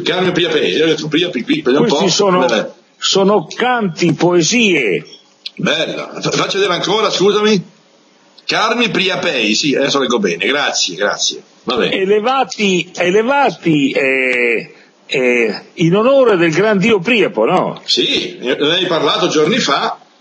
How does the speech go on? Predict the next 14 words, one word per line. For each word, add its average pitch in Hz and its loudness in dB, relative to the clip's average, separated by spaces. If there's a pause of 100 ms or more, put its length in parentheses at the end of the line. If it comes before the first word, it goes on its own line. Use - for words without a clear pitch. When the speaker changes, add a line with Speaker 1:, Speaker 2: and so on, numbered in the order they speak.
(340)
Speaker 1:
e 151 -6
quindi 196 0
daremo 180 0
ai 165 0
nostri 190 0
amici - -2 (160)
la, 151 -2
questa 160 2
soddisfazione 165 0
di, 131 -2
di 123 -2
leggere 147 0
qualche 131 -2
cosa 139 -2